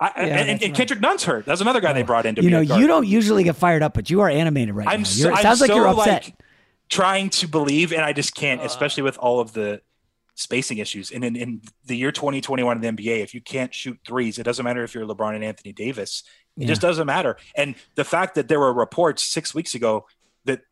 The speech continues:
Speaker 1: Davis would start at the five and that they were gonna open things up, and Davis
Speaker 2: <sighs>
Speaker 1: finally agreed to it, pisses me off that in every preseason game it was DeAndre Jordan.
Speaker 2: Yeah.
Speaker 1: Like, okay, so that's not gonna happen.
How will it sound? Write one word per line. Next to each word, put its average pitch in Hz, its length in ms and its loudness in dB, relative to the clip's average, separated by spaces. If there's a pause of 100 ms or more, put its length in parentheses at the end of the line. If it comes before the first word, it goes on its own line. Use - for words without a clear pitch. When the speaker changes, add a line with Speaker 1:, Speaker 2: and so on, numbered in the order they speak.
(140)
Speaker 1:
Davis 143 320 0
would 147 220 -2
start 127 260 0
at 110 100 -4
the 110 60 -12
five 92 440 -6 (220)
and 123 120 -2
that 117 100 -4
they 117 120 -2
were 135 220 0
gonna 131 180 0
open 120 280 -2
things 110 260 -6
up, 107 160 0
and 110 140 -10
Davis 120 280 -2
Speaker 2:
<sighs> - 80 -2
Speaker 1:
finally 127 200 0
agreed 147 240 -2
to 139 120 0
it, 123 140 -2 (340)
pisses 180 280 -2
me 170 100 0
off 196 220 0
that 165 160 0 (260)
in 170 180 -4
every 180 280 2
preseason 180 380 -2
game 151 200 -2
it 143 40 -6
was 135 140 -4
DeAndre 139 480 -4
Jordan. 117 420 -4 (180)
Speaker 2:
Yeah. 131 160 2
Speaker 1:
Like, 135 220 0 (380)
okay, 175 360 0 (480)
so 165 160 4
that's 156 200 0
not 180 160 0
gonna 139 140 -2
happen. 131 320 -2